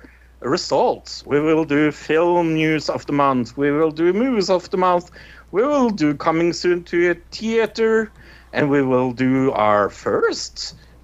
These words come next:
uh, another digital review of Dune two. Uh, yeah, I'm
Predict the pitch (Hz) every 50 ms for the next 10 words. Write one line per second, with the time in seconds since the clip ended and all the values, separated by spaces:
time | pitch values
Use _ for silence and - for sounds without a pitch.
0 | - - - 139 135 147 147 139 135 135 147 156 160 - - 139 135 135 139 131
1 | 127 123 127 123 120 123 135 131 123 123 127 127 127 123 127 120 107 - - 113
2 | - - 135 123 123 117 113 113 113 107 107 110 113 120 120 120 123 - - 123
3 | 127 143 180 - - - - - 151 139 113 - - - - 104 101 139 185 208
4 | 175 - - - 107 120 151 139 117 117 - - - - - - - - - -
5 | - - 107 110 110 110 110 113 113 113 117 117 117 117 120 127 131 143 156 -
6 | - - - - - 101 135 226 247 165 131 127 131 127